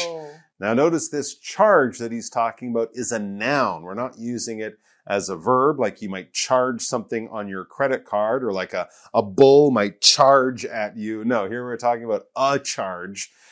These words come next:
Speaker 2: And when we're talking about buying things and how much things cost, a charge is basically something you have to pay. It's a cost, and it, it's an expense, it's a fee. What's written on your restaurant bill? Well, that's a charge. That's what you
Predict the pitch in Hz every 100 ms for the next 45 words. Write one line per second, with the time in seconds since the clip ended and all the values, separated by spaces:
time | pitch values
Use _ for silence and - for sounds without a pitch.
0 | _ - 165 185 190 175 - 214 214 214
1 | 196 175 131 165 170 175 160 170 170 170
2 | 160 147 110 143 151 151 - 156 160 -
3 | - - 147 147 147 - _ _ _ 139
4 | 131 - 185 185 135 135 127 - 107 -
5 | 123 120 131 120 123 117 _ _ - -
6 | 135 131 143 139 131 120 107 - 131 -
7 | 185 160 95 82 - - - - 208 104
8 | 78 - - - 131 - 135 - 151 156
9 | - - 196 117 85 - 127 120 143 -
10 | - 185 156 98 85 _ - - _ 120
11 | 165 - 123 170 165 165 147 147 143 135
12 | 120 - 135 139 - 160 160 165 156 156
13 | 190 190 117 120 123 170 - 262 262 110
14 | 85 - 113 131 131 131 127 131